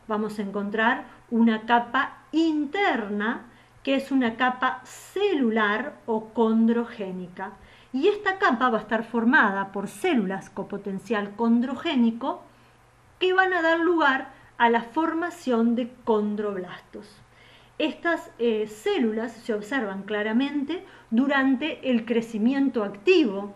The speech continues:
del tejido cartilaginoso y no en cualquier estadio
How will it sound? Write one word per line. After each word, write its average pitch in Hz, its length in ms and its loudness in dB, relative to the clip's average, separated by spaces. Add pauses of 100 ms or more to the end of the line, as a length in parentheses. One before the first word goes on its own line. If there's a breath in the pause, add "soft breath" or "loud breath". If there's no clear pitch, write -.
(120)
del 208 200 -4
tejido 214 500 -4
cartilaginoso 240 1000 -4 (240 loud breath)
y 302 160 2
no 359 360 0 (380 loud breath)
en 240 240 2
cualquier 220 480 0
estadio 220 720 -2